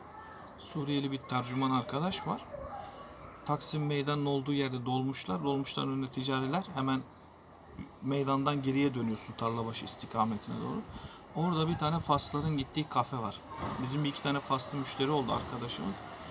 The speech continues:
Onlardan biz o yeşil bir, güzel bir çayları var. Dedik, "Lan canımız çay çekti, gel gidip." Ramazan ayları,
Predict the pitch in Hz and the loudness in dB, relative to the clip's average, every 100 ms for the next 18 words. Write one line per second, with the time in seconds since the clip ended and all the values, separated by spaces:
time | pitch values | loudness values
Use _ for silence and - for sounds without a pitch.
0 | - - 139 147 160 156 170 156 160 147 | -10 -2 2 4 4 4 4 4 0 2
1 | 147 139 139 - 156 143 123 127 143 139 | 4 6 6 6 4 2 2 4 4 4
2 | 131 - 127 131 135 107 104 - 143 160 | 2 2 4 4 2 0 -4 -4 -4 -2
3 | 147 147 135 143 147 143 - - 147 143 | 2 2 2 0 2 0 -4 0 2 2
4 | 139 127 127 139 135 127 123 - - - | 2 -2 0 2 2 0 -4 -6 -10 -12
5 | - - - - 123 139 160 160 170 151 | -12 -12 -12 -4 4 8 8 8 8 8
6 | 127 117 | 8 4